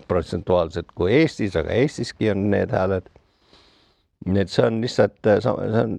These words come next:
sa riskeerid sellega. Äh, kuigi Venemaa pole enam kommunistlik, aga see, see Lenin ütles, et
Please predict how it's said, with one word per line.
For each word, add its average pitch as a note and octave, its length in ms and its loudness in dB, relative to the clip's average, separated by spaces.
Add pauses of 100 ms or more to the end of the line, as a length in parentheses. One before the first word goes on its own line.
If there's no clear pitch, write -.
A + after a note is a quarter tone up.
sa A2 240 2
riskeerid B2+ 640 0
sellega. F2+ 540 0 (1200)
Äh, F2+ 640 0 (1600)
kuigi G#2 720 0 (300)
Venemaa A#2+ 360 2
pole G#2 240 2
enam G2+ 180 0
kommunistlik, A2 800 -2 (200)
aga G2 220 2 (340)
see, G2+ 460 0 (920)
see - 240 -12 (120)
Lenin A2 680 2
ütles, - 400 -6
et - 320 -12